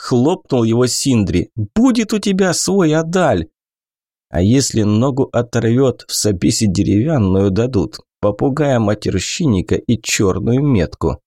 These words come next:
Сам себе под нос я процитировал знаменитый фильм. «Что?» наморщил лоб Синдри в попытке переварить услышанную фразу.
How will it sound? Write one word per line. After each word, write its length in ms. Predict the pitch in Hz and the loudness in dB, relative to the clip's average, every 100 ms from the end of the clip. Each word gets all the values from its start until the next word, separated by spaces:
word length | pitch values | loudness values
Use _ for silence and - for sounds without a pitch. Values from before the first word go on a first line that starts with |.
| _ - | _ -10
Сам 400 | - - 95 80 | -6 -4 -2 -4
себе 260 | - 87 | -2 -2
под 280 | - 76 82 | -2 -4 -2
нос 280 | 117 175 - | -2 -2 -2
я 300 | 80 127 175 | 0 0 -2
процитировал 880 | - 151 - 104 - - 123 110 104 | -2 -4 -2 -4 -2 -2 0 2 0
знаменитый 640 | 98 101 92 82 80 90 | 0 -2 0 0 0 -2
фильм. 420 | - 101 82 80 - _ _ _ _ _ _ | 0 0 0 -2 -6 _ _ _ _ _ _
«Что?» 440 | - - 208 214 - _ _ - | -8 -2 0 -2 -4 _ _ -4
наморщил 640 | 113 131 117 101 - 104 - | -2 2 0 0 0 -2 2
лоб 280 | 107 101 | 0 0
Синдри 420 | - - 165 127 107 | -2 -2 0 0 -2
в 100 | - | -2
попытке 540 | 95 - 131 - 113 | -4 0 -2 -2 -4
переварить 600 | - 107 104 113 110 98 | -2 0 0 2 0 0
услышанную 600 | 98 - 104 - 95 98 | -2 0 -2 0 0 0
фразу. 500 | 92 101 92 87 85 | -2 -2 -2 0 -4